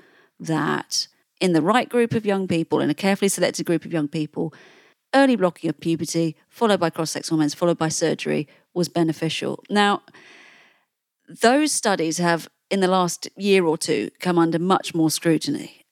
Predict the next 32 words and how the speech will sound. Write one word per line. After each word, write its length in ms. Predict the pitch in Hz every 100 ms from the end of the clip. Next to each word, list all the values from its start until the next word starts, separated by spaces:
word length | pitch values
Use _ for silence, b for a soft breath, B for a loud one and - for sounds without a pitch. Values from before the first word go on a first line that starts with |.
| _
And 160 | 190 196
those 240 | 233 247
findings 480 | - 220 196 180 170
themselves 600 | 170 - 208 160 147 - _ b b b b -
are 80 | 175
not 320 | 185 - -
strong. 480 | - 160 - - - _ _ _ b b b b b _ _ -
And 120 | 196
yet 180 | 208 -
that 300 | 185 226 -
is 160 | 269 226
the 100 | 220
basis, 800 | 196 220 214 214 - - - - -
really, 580 | 202 208 160 110 - _ _
for 320 | - 185 - - _ _
gender-affirming 800 | 208 202 202 175 - 185 180 175
medical 320 | 190 196 190
care 300 | - 175 165
in 120 | -
young 240 | 170 170 165
people 460 | 180 170 147 135 _ _ _
in 400 | 202 202 196 190 _
its 220 | 180 -
entirety. 880 | 175 165 165 160 156 151 - - 156 _ B B B B B -
And 120 | 254
there 100 | 277
have 260 | 262 320 -
been 140 | 277
other 180 | 220 202
studies 460 | - 170 160 -
which 200 | 175 -
purport 600 | - 185 233 226 - -